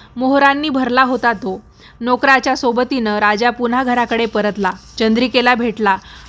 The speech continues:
हंडा पाहून ती खुलली. हंड्यावरचं झाकण काढलं. आत पाहते तो काय, आत दिसले कोळसे. सुरतचंद्रिकेने कपाळावर हात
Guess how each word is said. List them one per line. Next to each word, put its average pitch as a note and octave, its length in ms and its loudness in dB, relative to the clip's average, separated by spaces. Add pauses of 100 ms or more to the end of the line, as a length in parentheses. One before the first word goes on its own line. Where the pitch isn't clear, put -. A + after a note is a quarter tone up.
(100)
हंडा C#4+ 280 4
पाहून C#4 360 0
ती C#4+ 200 -4
खुलली. A3+ 400 -4 (400)
हंड्यावरचं C4+ 560 2
झाकण B3 400 -4
काढलं. A#3+ 460 0 (260)
आत A3+ 140 6 (160)
पाहते A#3 400 -2
तो B3+ 80 2
काय, A3 420 2
आत A3+ 160 4
दिसले G#3+ 420 -4
कोळसे. A3 560 -2 (360)
सुरतचंद्रिकेने C#4+ 960 0
कपाळावर B3 580 4
हात B3 160 -4